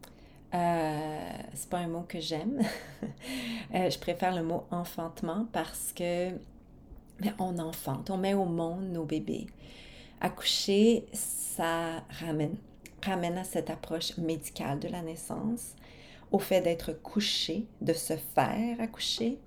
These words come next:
et de se faire délivrer de sa, son pro-, son propre sort de pauvre femme. Et, et donc, c'est pas un mot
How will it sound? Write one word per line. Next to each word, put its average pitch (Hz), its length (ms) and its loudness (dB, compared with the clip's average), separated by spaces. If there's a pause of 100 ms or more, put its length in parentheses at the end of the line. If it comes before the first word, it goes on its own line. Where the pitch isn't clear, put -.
(760)
et 214 260 12
de 190 100 2
se - 140 0
faire 165 260 -2
délivrer 170 640 0 (400)
de 170 140 0
sa, 165 260 -2 (240)
son - 240 -6
pro-, 165 400 -4
son - 300 -6
propre - 520 -4
sort - 680 0
de 151 80 0
pauvre 143 480 0
femme. - 500 -10 (920)
Et, 196 1500 6 (260)
et 190 100 2
donc, 185 340 4
c'est - 320 -2
pas 208 460 6
un 175 140 0
mot 175 600 -2